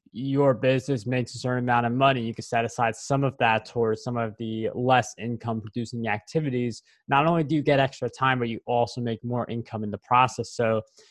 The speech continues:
this idea of creating a business that fuels your lifestyle, it's very possible, but you do have to be intentional, know what your lifestyle is, know what type of business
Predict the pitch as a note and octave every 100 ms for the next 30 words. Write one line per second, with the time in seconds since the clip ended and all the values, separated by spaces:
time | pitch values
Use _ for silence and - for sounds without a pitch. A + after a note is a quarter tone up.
0 | _ C3+ C3+ C#3 C3 C#3+ C#3 D3 C#3 C3
1 | A2 C3 C3+ C3+ A#2+ B2 A2 - C3+ C3+
2 | C3 A#2+ B2 C#3+ - C3+ A2+ A2 - C#3+
3 | D#3+ - C3+ C#3 D#3 - F3 - B2+ -
4 | C#3 D#3+ B2+ D3 C#3 - C3 C3 B2+ -
5 | C3+ C3 - A2+ A2+ A2 A2+ - C3+ C3+
6 | C3 C3 - C3+ B2+ G#2 C3 C3 B2 -
7 | _ _ - A2 G#2+ B2+ B2+ C#3 C3 -
8 | C3 B2+ C3+ C3 -